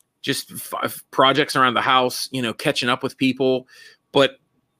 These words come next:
being home, f-, you know, seven days a week. Uh, you know, I was used to being on the road and coming back, and I had to deal with being with my kids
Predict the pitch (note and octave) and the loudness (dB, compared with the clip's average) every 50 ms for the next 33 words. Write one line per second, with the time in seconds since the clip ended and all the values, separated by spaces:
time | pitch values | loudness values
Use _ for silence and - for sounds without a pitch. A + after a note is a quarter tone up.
0 | - A2+ G2+ - D3+ F#3 G#3+ A3 G#3+ F#3 C3+ C#3 E3 G3 G3+ G3 F3+ D#3 C3+ B2+ | -20 -12 -2 0 2 4 4 4 4 2 0 0 2 2 2 2 2 0 0 -2
1 | B2 - - - G2+ - - - _ _ - B2 C3+ B2 A2+ - - - C#3+ C#3 | -4 -6 -12 -16 -16 -16 -18 -18 _ _ -2 0 0 0 0 -2 0 2 2 2
2 | C3+ C#3 C#3 B2+ C3 B2+ B2+ B2+ A2+ B2+ G#2+ B2 C#3 C3 A#2 - - - - _ | 2 2 0 2 2 2 2 2 2 0 0 0 0 0 0 -4 -8 -20 -20 _
3 | _ _ _ _ _ _ _ _ - A2+ A#2 A#2 A2+ A2+ G#2+ G#2+ G#2+ G#2 G2 - | _ _ _ _ _ _ _ _ -4 -2 0 2 2 4 4 2 2 0 0 -4
4 | - A#2+ B2 A#2 - G2 C#3 D#3 D#3 C3 A2 A2 - - B2 C#3 C#3+ C#3+ - A2 | -4 -2 -2 0 0 0 2 2 2 0 -2 -6 -10 -6 -2 -2 -2 -2 -4 -2
5 | C3 C3 C3 B2+ B2+ B2+ A#2 G#2+ A#2 B2+ C3 B2+ A#2+ A2+ - C3+ B2+ B2 A2 F#2 | 0 2 2 2 2 0 2 4 4 6 6 4 2 -2 -4 -2 -2 -2 0 0
6 | A#2 A#2 B2 B2+ B2+ - A#2 G2+ G2 F2+ _ _ _ _ _ _ _ _ - C3+ | 0 2 2 0 0 -2 -4 -6 -6 -8 _ _ _ _ _ _ _ _ -2 0
7 | D3 E3+ F3 E3 E3+ C#3 B2 D3 D3 D3 C#3+ C3+ - - C#3 C3+ C3 C3 B2+ B2+ | 2 2 2 0 0 0 2 4 4 4 4 2 0 0 0 0 0 0 -2 -4
8 | - C3 A#2+ A2+ - - D#3 D#3 D3+ A#2+ G2+ G2+ G2+ - - | -4 -4 -4 -4 0 2 4 4 4 4 2 -6 -10 -10 -12